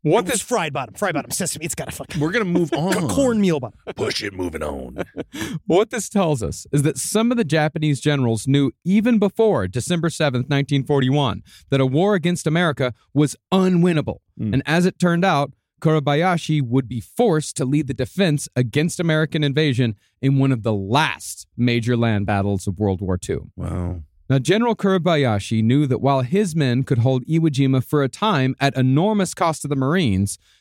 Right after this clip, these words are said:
Speaker 1: defeat both at Iwo Jima and in the war at large was inevitable. Therefore, the last thing he wrote to his wife Yoshi before he left was,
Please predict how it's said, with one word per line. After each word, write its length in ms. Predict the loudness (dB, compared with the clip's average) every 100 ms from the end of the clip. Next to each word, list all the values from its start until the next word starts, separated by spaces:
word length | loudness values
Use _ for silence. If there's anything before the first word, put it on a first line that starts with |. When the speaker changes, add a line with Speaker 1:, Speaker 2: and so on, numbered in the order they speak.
| _
Speaker 1:
defeat 440 | -8 -2 0 0 -2
both 320 | 0 0 0 -2
at 240 | -2 -2
Iwo 200 | 0 0 2
Jima 380 | 2 2 0 0
and 240 | 0 0
in 120 | 2 0
the 80 |
war 260 | 2 2 0
at 80 | 0
large 380 | 0 2 0 -2
was 200 | -2 -2
inevitable. 760 | 0 2 2 0 -4 -10 -16 _ _ _ _ 0
Therefore, 540 | 0 2 2 2 0
the 120 | 0
last 340 | 0 0 0 -2
thing 160 | -2
he 140 | 0 2
wrote 200 | 0 0
to 120 | 0
his 140 | 0 0
wife 260 | -2 0
Yoshi 320 | 0 0 0
before 320 | -2 0 0 2
he 100 | 2
left 300 | 2 0 0
was, 460 | 0 0 -2 -8